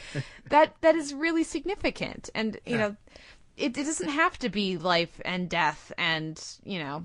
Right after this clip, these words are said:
Speaker 2: is somebody gonna get run over by a giant ham truck every week? It can just be this lower, s-, you know, lower stakes <laughs> reality. It's, it's,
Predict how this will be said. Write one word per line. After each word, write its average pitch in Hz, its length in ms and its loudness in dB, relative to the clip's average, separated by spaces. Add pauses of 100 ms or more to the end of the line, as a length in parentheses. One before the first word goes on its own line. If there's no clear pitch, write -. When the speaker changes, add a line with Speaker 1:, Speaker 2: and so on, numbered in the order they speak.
(160)
Speaker 2:
is 208 220 -2
somebody 202 320 2
gonna 202 120 0
get 190 160 -2
run 196 200 2
over 208 380 2
by 262 240 0
a 285 100 0
giant 320 400 -4
ham 381 240 -8
truck - 420 0
every 202 260 2
week? 170 360 -4
It 233 100 4
can 262 240 4
just 254 320 0
be 254 140 -2
this 240 260 -8
lower, 220 380 -2
s-, - 240 -8
you 214 100 -4
know, 170 140 -2
lower 190 260 -2
stakes 214 400 -4 (340)
<laughs> - 360 -20
reality. 254 520 6
It's, 175 200 0
it's, - 280 -8